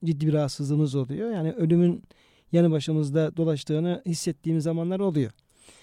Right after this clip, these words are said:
Fakat onu, e, kurtulduğumuz zaman oradan tekrar eski halimize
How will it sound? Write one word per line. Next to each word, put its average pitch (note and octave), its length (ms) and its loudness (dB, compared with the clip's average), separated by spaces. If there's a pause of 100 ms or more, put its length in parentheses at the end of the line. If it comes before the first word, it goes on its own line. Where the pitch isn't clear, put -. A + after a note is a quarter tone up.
(360)
Fakat G#3 280 -2
onu, G3+ 380 2
e, D#3 960 -6
kurtulduğumuz F#3 580 2
zaman E3+ 160 0
oradan F#3+ 300 -2
tekrar F3+ 420 -4
eski F#3 280 -6
halimize D3 600 -4